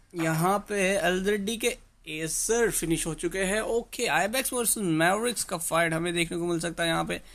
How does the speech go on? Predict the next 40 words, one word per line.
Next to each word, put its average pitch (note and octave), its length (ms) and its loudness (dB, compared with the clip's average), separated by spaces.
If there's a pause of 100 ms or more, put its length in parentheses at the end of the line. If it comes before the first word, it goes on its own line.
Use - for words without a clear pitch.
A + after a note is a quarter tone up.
(340)
Mavericks G#3+ 460 -2
के A#3 140 -6
Floki G3 600 -2
ने A3+ 600 4
rotation G#3 500 0
में C#4 140 2
पकड़ A3 340 0
लिया G#3+ 300 4
है G3+ 160 6
Black G3 280 4
and G3+ 120 -4
Naughty G3 360 2
को G3 220 -4
और F#3+ 340 4
finish F#3 300 0
करेंगे E3+ 340 0
instantly। G#3+ 920 -2 (1120)
Black A#3 240 -12
and A#3+ 100 -10
Naughty A#3 200 -6
यहाँ A3+ 220 0
पे A#3 180 -4 (260)
auto G3+ 280 -4
लेके G3+ 240 -2
आए - 220 -4
थे, D#3+ 80 -12 (840)
Auto, - 460 -12 (100)
auto। D#3+ 340 -8
left D#3 260 -2
side G3+ 200 0
में G3 100 -2
यहाँ F#3+ 120 2
पे G3 120 -2
टीएनटी D#3 600 -2
वाले D#3+ 260 4
भी D#3+ 160 2
हैं। E3+ 200 2 (1400)
और F3+ 480 -8
we'll F#3 220 -4
go A#3+ 100 -2